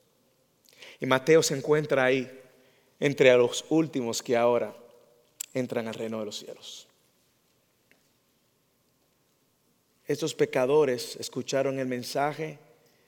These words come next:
creyeron y se arrepintieron.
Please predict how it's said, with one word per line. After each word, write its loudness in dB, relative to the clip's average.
creyeron -4
y -10
se -10
arrepintieron. -12